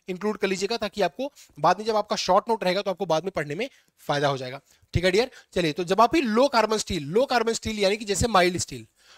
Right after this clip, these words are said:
लो कार्बन स्टील, इसमें कार्बन का परसेंटेज कितना होता है? पॉइंट थ्री परसेंट से कम। जैसे माइल्ड स्टील, माइल्ड स्टील क्या होता है? लो कार्बन स्टील। तो क्या बढ़ा देता है? इसकी मशीनेबिलिटी को बढ़ा देता है,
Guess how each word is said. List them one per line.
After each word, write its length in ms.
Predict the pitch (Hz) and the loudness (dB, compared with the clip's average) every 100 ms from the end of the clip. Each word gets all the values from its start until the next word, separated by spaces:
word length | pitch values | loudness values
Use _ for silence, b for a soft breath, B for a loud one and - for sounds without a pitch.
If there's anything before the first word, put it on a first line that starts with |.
| - | 0
लो 180 | 180 240 | 6 6
कार्बन 280 | 240 226 226 | 6 0 -2
स्टील, 260 | 240 240 | -4 -8
इसमें 280 | 233 233 254 - - | -8 -4 -4 -4 2
कार्बन 260 | 185 202 | 2 4
का 100 | 233 | -2
परसेंटेज 380 | - 196 202 208 | -2 -4 -4 -8
कितना 180 | 220 202 | -4 -2
होता 180 | 190 214 | 0 0
है? 60 | 233 - | -2 0
पॉइंट 280 | 175 185 | 0 0
थ्री 100 | - | -4
परसेंट 300 | 196 180 185 | -4 -6 -6
से 80 | 180 | -8
कम। 160 | 151 147 | -10 -8
जैसे 200 | 180 247 | -6 0
माइल्ड 380 | 196 196 190 - | 2 2 0 -6
स्टील, 220 | 151 123 B B - | -10 -10 B B -2
माइल्ड 260 | 165 208 220 | 2 2 0
स्टील 180 | 233 | -6
क्या 120 | 208 185 | -2 -2
होता 160 | 214 | -2
है? 60 | 202 | -2
लो 120 | 175 | -2
कार्बन 260 | - 160 160 | -2 -6 -6
स्टील। 240 | - 131 b b - | -8 -12 b b -10
तो 60 | |
क्या 160 | 175 202 | 0 4
बढ़ा 140 | 196 | 4
देता 160 | 185 190 | 2 -2
है? 60 | |
इसकी 200 | 196 - | -4 -6
मशीनेबिलिटी 540 | 208 160 190 180 185 170 | -6 -4 -2 -2 -2 -2
को 220 | 214 - b _ | -2 -4 b _
बढ़ा 200 | 135 139 | -6 -4
देता 200 | 135 127 | -4 -8
है, 100 | 123 | -12